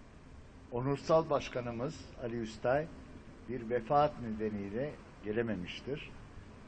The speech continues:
Başkanımız da ayrı bir sebepten, özel ailevi bir sebepten gelememiştir. Bu onuru bana bıraktılar. <clears throat>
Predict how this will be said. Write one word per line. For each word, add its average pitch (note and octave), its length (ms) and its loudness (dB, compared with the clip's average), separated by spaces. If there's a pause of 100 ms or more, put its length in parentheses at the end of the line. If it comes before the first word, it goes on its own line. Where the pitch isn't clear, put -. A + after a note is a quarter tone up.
(280)
Başkanımız C3+ 720 0
da C3 240 6 (1120)
ayrı C3 300 2
bir D3+ 60 0
sebepten, A2+ 680 0 (220)
özel A2 460 2
ailevi G#2 420 0
bir A2 80 -4
sebepten F2+ 640 -6
gelememiştir. D3+ 840 -4 (560)
Bu C#3+ 200 10
onuru B2+ 420 4 (140)
bana B2 220 4
bıraktılar. - 420 0 (2000)
<clears throat> D3 280 4